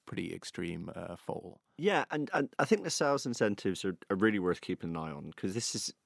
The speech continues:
Speaker 2: <laughs> this is the stuff like, you know, free fridges and, and new carpets and stuff that you, that you do to sort of shift homes. And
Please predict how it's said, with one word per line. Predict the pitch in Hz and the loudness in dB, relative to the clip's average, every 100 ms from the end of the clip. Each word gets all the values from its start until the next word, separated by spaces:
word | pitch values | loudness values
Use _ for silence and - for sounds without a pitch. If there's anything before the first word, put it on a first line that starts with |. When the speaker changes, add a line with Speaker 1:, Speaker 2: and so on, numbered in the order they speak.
| - | -2
Speaker 2:
<laughs> | - 123 | 0 0
this | 101 - | 2 2
is | 107 | 2
the | 117 | 0
stuff | - 107 - | 4 2 2
like, | 95 90 - | 0 -2 -4
you | 85 | -8
know, | 78 - | -8 -12
free | - 117 95 | -6 -2 0
fridges | - 95 85 90 80 - | 0 -2 -2 -2 -4 -6
and, | 80 - | -8 -6
and | 85 | -2
new | 92 85 | 0 0
carpets | - 82 80 - - - | -2 -2 -2 -6 -8 -8
and | 69 | -10
stuff | - - - | -12 -14 -14
that | |
you, | - - 80 | -12 -12 -8
that | 82 - | -8 -6
you | 80 | -6
do | 73 82 78 | -4 -2 -4
to | 85 | -6
sort | - 82 | -6 -8
of | 76 - | -10 -4
shift | - - - - | 0 0 0 -4
homes. | 92 85 76 71 - - _ _ - | -4 -4 -4 -8 -10 -12 _ _ 4
And | 104 101 95 - | 6 6 2 -2